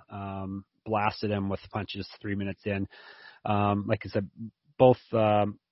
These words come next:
I don't know how good Scheffel is. He, he looks like a fighter. Um, I don't know. He's, what, fourteen and seven now, so maybe he's not U F C caliber, but, um, Murzakanov looks like he definitely is. He's ten and oh now at this point.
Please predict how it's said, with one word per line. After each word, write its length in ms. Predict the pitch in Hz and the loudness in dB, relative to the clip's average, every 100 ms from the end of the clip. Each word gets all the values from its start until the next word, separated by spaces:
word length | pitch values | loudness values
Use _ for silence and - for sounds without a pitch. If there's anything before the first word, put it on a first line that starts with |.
| - | 0
I 60 | 131 | 2
don't 100 | 123 | 4
know 80 | |
how 80 | 117 | 4
good 160 | 107 113 | 2 0
Scheffel 420 | - 127 113 107 | 2 2 2 -4
is. 80 | 101 | -2
He, 100 | 131 | 0
he 100 | 135 | 6
looks 200 | 185 190 | 6 6
like 120 | 135 | 2
a 60 | 123 | 0
fighter. 380 | 107 104 131 110 | 0 -2 -4 -4
Um, 320 | 107 104 107 | -2 -2 -2
I 80 | 107 | -4
don't 140 | 104 | -6
know. 220 | 104 101 107 | -6 -8 -8
He's, 200 | 110 - | -10 -8
what, 160 | 107 - | -10 -8
fourteen 260 | 110 107 | -8 -6
and 100 | 95 | -8
seven 260 | - 98 98 | -6 -6 -6
now, 180 | 90 92 | -8 -10
so 260 | 98 92 _ _ _ | -10 -12 _ _ _
maybe 200 | 104 98 | -12 -10
he's 200 | 98 95 | -10 -10
not 200 | 101 95 | -10 -8
U 100 | 98 | -8
F 60 | 95 | -8
C 140 | 98 | -8
caliber, 340 | - 101 95 90 | -6 -4 -4 -6
but, 180 | 95 - - - - - | -8 -8 -18 -20 -20 -8
um, 440 | 101 101 104 104 - _ - | -2 0 0 -4 -10 _ 2
Murzakanov 800 | 123 131 139 - 120 110 110 101 | 4 6 4 4 2 4 4 2
looks 240 | 113 - | -4 0
like 160 | 120 107 | 0 0
he 120 | 113 | 0
definitely 260 | 117 117 104 | 0 0 -2
is. 120 | 92 | -6
He's 120 | 98 | -8
ten 180 | - 104 | -6 -4
and 100 | 101 | -4
oh 120 | 98 | -6
now 160 | 90 85 | -6 -12
at 80 | 92 | -14
this 120 | - | -20
point. 160 | - | -20